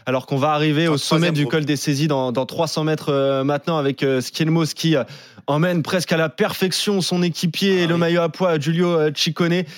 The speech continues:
Speaker 1: donc pour essayer d'aller <laughs> gratter les points. Imaginez si Vingegaard fait les points. Euh, <laughs>
Speaker 2: Rodriguez
Speaker 1: ça
Speaker 2: est
Speaker 1: pourrait être
Speaker 2: accompagné,
Speaker 1: incroyable. Vas-y, Jean.
Speaker 2: Rodriguez est accompagné de quatre, quatre de ses coéquipiers, hein. Quatre
Speaker 1: Ouais.
Speaker 2: de ses coéquipiers, pas Pidcock évidemment qui est à la dérive,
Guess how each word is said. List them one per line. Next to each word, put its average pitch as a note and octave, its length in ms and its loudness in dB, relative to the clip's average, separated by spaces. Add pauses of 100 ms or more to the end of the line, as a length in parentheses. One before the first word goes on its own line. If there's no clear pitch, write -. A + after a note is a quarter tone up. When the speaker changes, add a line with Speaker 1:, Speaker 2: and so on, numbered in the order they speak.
(280)
Speaker 1:
donc E3+ 180 2
pour E3+ 140 0
essayer D#3+ 240 0
d'aller D#3 200 2
<laughs> - 20 0
gratter F#3 400 0
les F3 120 2
points. F#3+ 220 0
Imaginez C#3 380 0
si B2+ 140 -6
Vingegaard A2 380 -4
fait - 140 -10
les G#2 80 -6
points. - 140 -16 (420)
Euh, B2 180 2
<laughs> D#3+ 320 2
Speaker 2:
Rodriguez F3+ 200 2
Speaker 1:
ça F#3+ 160 2
Speaker 2:
est - 40 0
Speaker 1:
pourrait E3 180 0
être D#3+ 100 -4
Speaker 2:
accompagné, E3 260 0
Speaker 1:
incroyable. G3 260 -2 (680)
Vas-y, C3 100 0
Jean. C#3+ 60 2 (100)
Speaker 2:
Rodriguez B2 140 0
est - 120 -6
accompagné E3+ 300 -8
de D#3 140 -8 (240)
quatre, - 240 -6 (100)
quatre F#3 180 -4
de D#3+ 80 -8
ses D#3 160 -8
coéquipiers, C3 500 -12
hein. B2+ 60 -20 (440)
Quatre - 140 0
Speaker 1:
Ouais. E3+ 60 -2
Speaker 2:
de D#3 60 -6
ses - 140 -14
coéquipiers, C#3 520 -12
pas D#3+ 200 -4
Pidcock E3 420 -8
évidemment C3+ 380 -8
qui - 140 -12
est - 20 -6
à B2 60 -6
la A#2+ 100 -8
dérive, B2 260 -8